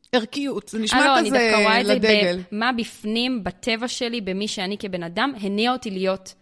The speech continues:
Speaker 1: בול.
Speaker 2: מי שאני ובעלת העסק.
Speaker 1: כמו
Speaker 2: אני רואה דווקא את המילה חזון כמשהו הרבה יותר גדול ועמוק, למען האמת.
Speaker 1: מגניב. יצא לי לערוך המון עמודי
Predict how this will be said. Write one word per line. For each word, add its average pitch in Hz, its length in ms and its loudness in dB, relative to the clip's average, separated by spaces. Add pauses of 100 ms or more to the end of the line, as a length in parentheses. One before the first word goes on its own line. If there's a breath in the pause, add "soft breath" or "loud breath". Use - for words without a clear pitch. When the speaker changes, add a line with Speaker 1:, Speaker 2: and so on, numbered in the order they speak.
(120)
Speaker 1:
בול. 170 240 0
Speaker 2:
מי 175 80 8
שאני 214 380 2
ובעלת 185 440 0
העסק. 170 300 -4
Speaker 1:
כמו 196 80 0
Speaker 2:
אני 220 100 6
רואה 220 200 6
דווקא 214 220 -4
את 202 60 -10
המילה 196 200 -2
חזון 196 520 -4
כמשהו 185 360 -4
הרבה 180 180 0
יותר 190 220 0
גדול 196 340 2
ועמוק, 180 540 -2
למען 180 300 0
האמת. 170 180 0
Speaker 1:
מגניב. 190 300 -2
יצא 180 220 -4
לי 214 140 0
לערוך 196 340 0
המון 185 200 -4
עמודי 180 540 -2